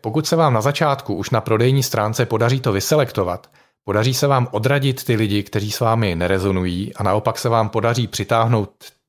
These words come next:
ty lidi, kteří s vámi budou rezonovat, tak to je úplně super. Takže určitě jděte do toho. Vůbec se nebojte toho, že někteří lidé vás nebudou mít rádi a že odejdou. A nebojte se toho se vyhranit,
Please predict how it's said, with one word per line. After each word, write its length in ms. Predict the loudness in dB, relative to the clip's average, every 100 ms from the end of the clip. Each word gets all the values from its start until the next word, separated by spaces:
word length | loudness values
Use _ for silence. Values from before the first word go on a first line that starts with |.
| _ _
ty 260 | -4 -4 -6 _
lidi, 440 | -6 -2 0 0 -2 _ _ _
kteří 280 | _ -4 -2
s 80 | 0
vámi 280 | 2 2 2
budou 260 | 2 2
rezonovat, 560 | 2 2 2 2 -2 -6 _ _ _ _
tak 180 | -14 -2
to 100 | -2
je 80 | 0
úplně 320 | -2 0 2
super. 400 | 0 -2 -4 -2
Takže 260 | -4 -2
určitě 360 | -2 -2 -2 0
jděte 280 | 0 2 2
do 100 | 2
toho. 360 | 2 0 -4 -8 _ _ _ -6
Vůbec 280 | 0 0 2
se 100 | 2
nebojte 480 | 4 4 2 0
toho, 360 | 2 2 4 4
že 100 | 2
někteří 480 | 2 0 -2 2 2
lidé 220 | 2 2
vás 220 | 2 2
nebudou 320 | 0 2 4
mít 180 | 4 2
rádi 300 | 0 0 0
a 80 | 2
že 120 | 2
odejdou. 640 | 2 2 2 2 0 -4 -8 _ _ _ -6
A 80 |
nebojte 420 | -2 2 2 2 0
se 160 | -2
toho 240 | 2 2 2
se 200 | -2 -2
vyhranit, 640 | 0 2 2 0 -2